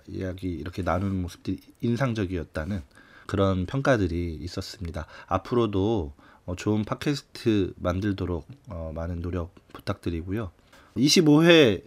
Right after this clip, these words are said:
본격적으로 시작할까 합니다. 메이데이 이십오 회는 사 차 민중총궐기와 민주노총의 춘투, 이렇게 제목을 선정했습니다. 먼저 우리 절미동지 혹시 춘투 이러면 무슨 말인지 알아요?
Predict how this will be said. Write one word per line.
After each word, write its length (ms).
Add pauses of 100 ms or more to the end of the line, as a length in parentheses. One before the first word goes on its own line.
본격적으로 600
시작할까 520
합니다. 500
메이데이 540
이십오 380
회는 400 (640)
사 220
차 180
민중총궐기와 1200
민주노총의 960
춘투, 600 (460)
이렇게 320
제목을 360
선정했습니다. 960 (760)
먼저 580
우리 160
절미동지 520
혹시 240
춘투 600
이러면 580
무슨 220
말인지 360
알아요? 420